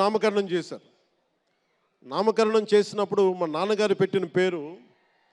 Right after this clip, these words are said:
మా ఇంట్లో అందరికీ హనుమ, ఆంజనేయ స్వామి పేరు రావాలి, మా ఇంటి దైవం అని. రామ్ చరణ్కి రాముడి చరణాల దగ్గర ఉండేవాడు ఎవడో, హనుమంతులు, ఆంజనేయ స్వామి.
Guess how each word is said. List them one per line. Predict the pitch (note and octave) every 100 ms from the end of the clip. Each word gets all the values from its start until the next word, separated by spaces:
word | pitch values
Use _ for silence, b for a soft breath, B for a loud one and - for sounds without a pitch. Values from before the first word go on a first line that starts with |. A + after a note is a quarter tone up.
| _ _ _ _ _ _ _ _ -
మా | E3+
ఇంట్లో | G#3+ A3
అందరికీ | G#3 A3 A3 A#3 G#3 E3+
హనుమ, | C#3+ G3 G#3 G#3 G3+ E3 C3+ - -
ఆంజనేయ | E3+ A3+ A3+
స్వామి | A3+ G#3+ G3+ G3
పేరు | G3 F#3
రావాలి, | F3+ F3+ F#3+ A3+ D3+ A#2+
మా | C#3+ D#3+
ఇంటి | F3+ F3
దైవం | F3+ F3 E3
అని. | F#3+ D#3 C#3+ _ _ _ _ _ _ _ _ _ _ -
రామ్ | C3+ G#3 A3+
చరణ్కి | A3+ A3 G#3+ A3 G3+ G3 D#3+
రాముడి | F3+ A3 A3+ A3
చరణాల | G3+ G3 G#3+ A3 G3+
దగ్గర | G#3 G3
ఉండేవాడు | G3+ F#3+ F#3+ F3+
ఎవడో, | F3+ F3 B2 - b b -
హనుమంతులు, | F3 G3+ G3 F#3 F3 F3+ - _ _ _ -
ఆంజనేయ | D3 F3+ F#3+ G3+ -
స్వామి. | F3 E3 C#3+